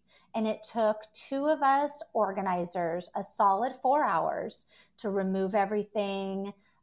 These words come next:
um, see what was expired, um, categorize items, figure out which bins fit correctly, um, make sure that everything could be seen in the pantry, label everything.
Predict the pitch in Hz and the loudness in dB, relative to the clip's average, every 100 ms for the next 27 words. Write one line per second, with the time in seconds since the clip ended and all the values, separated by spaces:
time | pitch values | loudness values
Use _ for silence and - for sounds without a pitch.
0 | - 190 185 180 185 190 - 196 190 190 | -2 0 2 0 -4 -8 -4 -2 2 2
1 | - 196 190 190 185 - 190 185 190 196 | 2 0 0 -4 -8 0 2 4 2 2
2 | 190 190 185 - _ _ _ 196 185 185 | 2 0 -4 -10 _ _ _ -4 -2 -4
3 | 190 - 196 196 202 196 190 185 - 190 | -4 0 2 2 0 2 2 0 0 0
4 | 190 190 185 185 190 - 220 214 202 196 | 2 0 0 -2 -4 -4 -4 2 6 6
5 | 208 185 175 - _ 220 214 214 214 214 | 4 0 -2 -8 _ 2 2 2 -2 -4
6 | - - 202 - - 220 202 202 220 208 | -8 0 0 0 -2 -2 -2 -4 -4 0
7 | 202 202 208 _ _ _ - 196 190 185 | 0 -2 -6 _ _ _ -2 0 0 0
8 | 185 185 190 _ _ _ _ - 214 214 | -2 -4 -10 _ _ _ _ -4 -2 -2
9 | - - 220 208 196 - 208 202 202 202 | -4 0 0 4 2 2 0 0 -2 -6
10 | 196 180 180 - - 226 220 220 220 226 | -6 -6 -8 -8 -6 0 2 2 2 0
11 | 214 214 - 214 208 - 214 214 185 185 | -2 -4 -4 -6 -4 -4 -2 -2 -2 0
12 | 202 202 214 202 208 208 - 202 196 202 | 0 0 2 2 0 -2 -2 -2 -2 -6
13 | 214 | -6